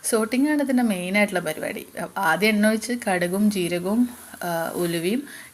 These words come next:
ഇട്ടു, ഉള്ളിയും വെളുത്തുള്ളിയും ഇട്ടു. ഇപ്പം മുളക് പൊടി, മല്ലിപ്പൊടി, മഞ്ഞൾപ്പൊടി ഇട്ടു. നന്നായിട്ട് വഴണ്ടതിന്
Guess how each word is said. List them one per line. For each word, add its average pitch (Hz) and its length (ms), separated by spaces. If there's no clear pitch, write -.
ഇട്ടു, 175 180
ഉള്ളിയും 175 340
വെളുത്തുള്ളിയും 175 560
ഇട്ടു. 202 180
ഇപ്പം 202 220
മുളക് 160 240
പൊടി, 170 140
മല്ലിപ്പൊടി, 160 520
മഞ്ഞൾപ്പൊടി 190 460
ഇട്ടു. - 140
നന്നായിട്ട് 165 680
വഴണ്ടതിന് 151 360